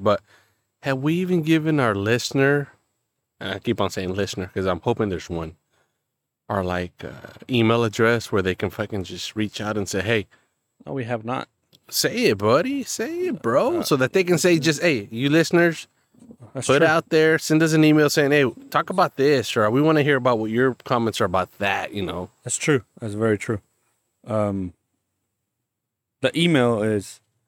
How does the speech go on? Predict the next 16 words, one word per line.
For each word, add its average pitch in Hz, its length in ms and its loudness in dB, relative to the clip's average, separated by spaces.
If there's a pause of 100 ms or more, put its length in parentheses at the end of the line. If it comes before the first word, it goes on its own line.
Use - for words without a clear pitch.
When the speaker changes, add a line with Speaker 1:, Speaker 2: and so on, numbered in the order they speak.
(260)
Speaker 2:
bros 127 560 2
taking 123 360 -2
shots - 760 -4
at 104 320 -6
gmail 123 440 -2
dot 117 200 0
com. 143 260 -4 (840)
That 110 200 -2
is 107 260 -2
B 113 300 -4
R 113 220 4
O 110 360 2 (140)
S - 440 -6 (1200)
T - 300 -6
A 131 180 2
K 127 360 -4